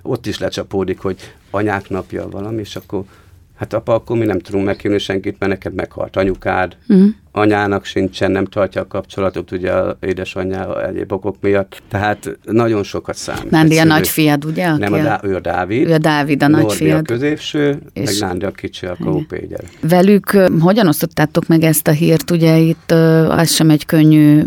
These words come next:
Speaker 1: Nem, bizony.
Speaker 2: helyzet. Őszintén kommunikálni, mit mondani, hogyan mondani, ebben a saját utadat jártad, vagy ezt tényleg a feleségeddel együtt, ö, megbeszélve ültetek le a gyerekekkel? Hogy történt ez?
Speaker 1: Ez is a saját útunk.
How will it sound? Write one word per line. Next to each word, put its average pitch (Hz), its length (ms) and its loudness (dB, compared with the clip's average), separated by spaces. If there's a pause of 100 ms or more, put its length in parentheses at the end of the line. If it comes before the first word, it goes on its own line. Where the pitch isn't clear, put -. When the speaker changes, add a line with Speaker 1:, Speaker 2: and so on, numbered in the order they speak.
Speaker 1:
Nem, 107 220 -10
bizony. 104 320 -10
Speaker 2:
helyzet. 170 680 2 (300)
Őszintén 165 500 4
kommunikálni, 147 1080 4
mit 175 260 2
mondani, 143 440 6
hogyan 160 380 4
mondani, 147 500 6 (220)
ebben 160 340 2
a 143 80 4
saját 196 340 2
utadat 175 340 0
jártad, 165 380 2
vagy 156 120 4
ezt 151 200 2
tényleg 151 320 4
a 156 80 2
feleségeddel 156 800 0
együtt, 151 480 0
ö, 151 160 4
megbeszélve 151 840 2
ültetek 156 500 0
le 160 80 0
a - 20 2
gyerekekkel? 156 520 0
Hogy 190 200 4
történt 135 500 2
ez? - 360 -2
Speaker 1:
Ez 185 120 -2
is 131 140 -2
a 123 60 -4
saját 117 460 -4
útunk. 113 340 -8